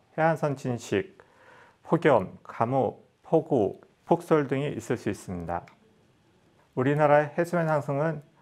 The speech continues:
지난 삼십 년 동안의 검조소 자료를 평균한 결과 약 삼 밀리 정도 상승하였습니다.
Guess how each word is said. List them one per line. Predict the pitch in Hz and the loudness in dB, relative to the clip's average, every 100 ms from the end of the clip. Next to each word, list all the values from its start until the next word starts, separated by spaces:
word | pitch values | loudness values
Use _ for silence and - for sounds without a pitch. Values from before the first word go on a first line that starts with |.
| _ _ _ _ | _ _ _ _
지난 | - 143 143 | 0 2 2
삼십 | 175 175 175 | 0 -4 0
년 | 160 160 151 - - - _ - | 2 2 0 -8 -20 -20 _ -2
동안의 | 127 127 147 165 165 | 2 2 2 -4 -4
검조소 | 127 135 139 156 | -2 2 4 4
자료를 | 123 113 120 139 - - _ _ _ | 4 2 2 -2 -2 -10 _ _ _
평균한 | - 143 147 143 135 131 | -6 -4 -2 -2 -4 -4
결과 | 110 110 135 147 156 - 127 | 0 2 2 2 0 -6 -2
약 | 120 - - | -2 -2 -20
삼 | - 185 180 | -8 -2 0
밀리 | 170 151 147 143 - - _ _ | 2 2 2 0 -4 -12 _ _
정도 | - 120 151 | -8 0 0
상승하였습니다. | 160 156 160 127 110 - 101 90 92 | 0 -4 -2 0 -2 -4 -6 -4 -4